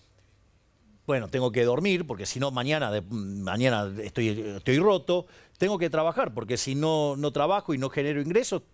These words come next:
no puedo disfrutar estar con ellos. Entonces, vos después, pero lo más importante es que vos sabés cuáles son las cosas prioritarias en tu vida y acomodás tu vida a eso.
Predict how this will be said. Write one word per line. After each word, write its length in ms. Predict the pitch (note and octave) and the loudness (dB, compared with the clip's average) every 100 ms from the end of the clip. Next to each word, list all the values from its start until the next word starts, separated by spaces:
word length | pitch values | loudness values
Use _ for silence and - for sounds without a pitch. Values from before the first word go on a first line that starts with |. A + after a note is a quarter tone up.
| - | -8
no 200 | B2 B2+ | -4 0
puedo 320 | D3+ C#3 B2 | 2 2 0
disfrutar 600 | A#2+ A#2 A#2+ A#2+ C#3 C#3 - - _ | -4 -6 -4 2 2 2 -6 -20 _
estar 300 | - - C3+ | -6 -2 0
con 140 | C3+ F3 | 2 2
ellos. 380 | A3 F3 F3 - - _ | 2 2 -2 -4 -20 _
Entonces, 440 | B2+ E3+ F#3+ D#3 - _ _ | -2 0 2 0 -6 _ _
vos 220 | B2+ F#3 | 0 2
después, 420 | F#3 F#3 A3 - - - _ _ _ | 2 2 0 -2 -14 -20 _ _ _
pero 200 | - D3 | -2 0
lo 120 | D#3 E3+ | 2 2
más 220 | A#3 A#3+ | 0 -2
importante 680 | G3 D#3 D#3 G#3+ C3+ C3+ F3+ | -2 -2 0 0 -2 -6 -8
es 80 | - | 0
que 180 | D#3+ | 2
vos 500 | D#3 G#3 G3+ G#3+ - _ _ _ _ _ - _ | 4 4 2 -4 -14 _ _ _ _ _ -20 _
sabés 400 | - C#3+ E3+ G3+ - - | -2 0 2 -2 -6 0
cuáles 300 | G#3 G#3+ - | 2 2 -2
son 280 | - G#3+ | 0 0
las 140 | F#3+ C3 | 0 -2
cosas 460 | - G#3 A3+ - - _ _ _ _ _ | -2 -2 0 -4 -10 _ _ _ _ _
prioritarias 720 | - F3 F#3+ D#3+ D3+ B3 A3+ F#3+ | 0 2 0 -2 0 0 0 -2
en 100 | D3+ | -4
tu 100 | E3+ | 0
vida 180 | E3 - | 0 -2
y 220 | F3 F3+ | -2 2
acomodás 560 | F3+ E3+ E3 D#3+ G#3 - | 2 0 -4 -2 -2 -4
tu 100 | A3 | -4
vida 260 | A3 B3 - | 0 -2 0
a 100 | D3 | 0
eso. 300 | A2+ A2 | 0 -4